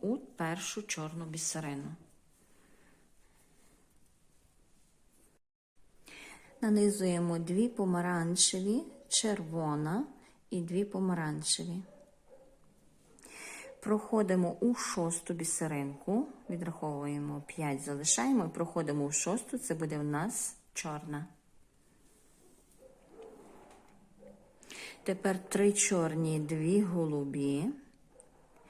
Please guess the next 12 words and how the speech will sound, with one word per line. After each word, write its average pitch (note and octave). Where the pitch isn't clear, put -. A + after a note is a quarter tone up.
І A3+
проходимо F3+
також D3+
у F#3
шосту E3+
бісеринку, D#4+
це G#3+
буде F#3
в E3
нас D#3
шоста F3
голуба. D3+